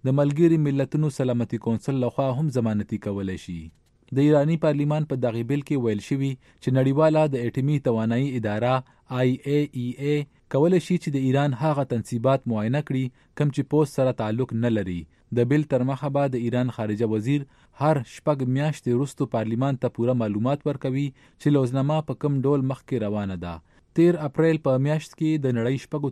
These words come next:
طاقتونو او ایران ترمنځ عارضي تړون لاسلیک شوی و. د کومې تر مخه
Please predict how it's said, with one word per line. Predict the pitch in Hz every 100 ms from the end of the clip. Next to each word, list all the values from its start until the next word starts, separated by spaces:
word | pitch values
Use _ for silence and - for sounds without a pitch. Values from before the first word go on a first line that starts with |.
| 123
طاقتونو | 107 113 139 139 135
او | 117 117
ایران | 123 131 127
ترمنځ | 107 123 135 135 127 - _ _ 131
عارضي | 127 123 160 151
تړون | 131 151 139
لاسلیک | 113 - 113
شوی | - 160 143
و. | 139 135 - _ -
د | 127 135
کومې | 170 170 160
تر | 135 143
مخه | 139